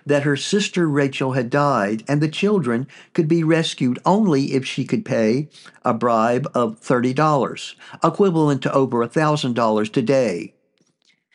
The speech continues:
At that time, she just didn't have the money, so the children remained enslaved. Their fates remain unknown. In the run-up to the American Civil War and the discussion of whether to free the slaves,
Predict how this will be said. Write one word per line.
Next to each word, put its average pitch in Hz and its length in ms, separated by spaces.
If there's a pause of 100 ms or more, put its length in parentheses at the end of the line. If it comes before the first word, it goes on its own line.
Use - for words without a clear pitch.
(160)
At 156 140
that 233 200
time, 160 280
she 185 200
just 214 240
didn't 196 300
have 190 280
the 143 120
money, 110 460 (220)
so 156 220
the 139 100
children 131 520
remained 123 520
enslaved. 117 760 (840)
Their 131 160
fates 160 520 (140)
remain 110 520
unknown. 113 680 (1400)
In 185 140
the 180 100
run-up 233 400
to 160 100
the 143 140
American 147 420
Civil 135 360
War 127 500 (260)
and 135 320
the 135 160
discussion 139 720
of 139 280
whether 139 180
to 135 180
free 214 320
the 147 140
slaves, 113 720